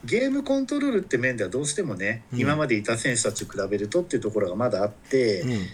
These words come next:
Speaker 1: あの、去年までと比べるとちょっとこう、隙があるように見えちゃう部分があるんですよ、エネオス。
Speaker 2: うんうんうんうんうんうん。
Speaker 1: ちょっと今、世代交代しつつあるような感じのとこあるんで。
Speaker 2: うん。
Speaker 1: うん。まあ、ですけど、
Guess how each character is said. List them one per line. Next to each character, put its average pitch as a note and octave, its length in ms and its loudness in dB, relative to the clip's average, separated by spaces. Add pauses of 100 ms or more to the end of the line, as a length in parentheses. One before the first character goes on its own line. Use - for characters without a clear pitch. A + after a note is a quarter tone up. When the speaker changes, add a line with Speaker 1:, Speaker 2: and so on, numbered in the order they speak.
(960)
Speaker 1:
あ C3+ 100 4
の、 C#3 120 2
去 C4 120 6
年 C4 140 8
ま D#3+ 80 6
で C3+ 80 4
と A#2 120 0
比 A#2+ 100 0
べ G#2 120 6
る G#2+ 180 2
と D3 120 -2
ち D#3+ 140 2
ょ - 20 6
っ D#3 40 0
と - 180 2
こ G#2+ 560 4
う、 - 20 -16 (460)
隙 - 280 4
が E3+ 120 8
あ F3 40 8
る E3 100 4
よ A2+ 120 4
う - 20 -2
に G2 80 -4
見 A#2 140 -2
え G#2 80 0
ち - 140 -2
ゃ F2 40 0
う F2 40 -4
部 G2+ 120 -4
分 F#2+ 160 -6
が F#2 120 -2
あ A2+ 40 2
る G2 100 -2
ん - 20 -6
で E2 80 -8
す - 140 -6
よ、 F2+ 60 -4
エ G2 60 -2
ネ A#2+ 120 -2
オ D3 40 6
ス。 B2 160 4
Speaker 2:
う A2+ 40 0
ん - 20 2
う A#2+ 40 2
ん - 20 2
う A2+ 40 2
ん - 20 0
う G2 40 -4
ん - 20 -4
う G#2 40 -4
ん - 20 0
う G#2 40 0
ん。 F#2 880 -6
Speaker 1:
ち A3 80 6
ょ - 20 2
っ - 40 2
と D#4+ 100 6
今、 C3 300 6
世 C#3+ 180 4
代 E3+ 160 6
交 F#3 200 4
代 G2+ 180 2
し - 80 0
つ D3+ 100 -4
つ B2+ 140 2
あ A2 40 2
る G#2 80 0
よ F#2+ 60 -2
う - 20 -4
な F2 100 -10
感 G2+ 180 -4
じ G#2 100 -4
の G2+ 80 -2
と G#2 100 -2
こ G2 100 -6
あ G#2+ 100 2
る G#2+ 80 0
ん F2 80 -8
で。 F2 360 -4
Speaker 2:
う D3+ 80 6
ん。 G#2+ 300 6 (720)
Speaker 1:
う A2 40 -8
ん。 G2+ 260 -8 (1600)
ま E3 80 4
あ、 - 20 0
で F3+ 120 6
す - 100 2
け - 120 4
ど、 D#3+ 240 0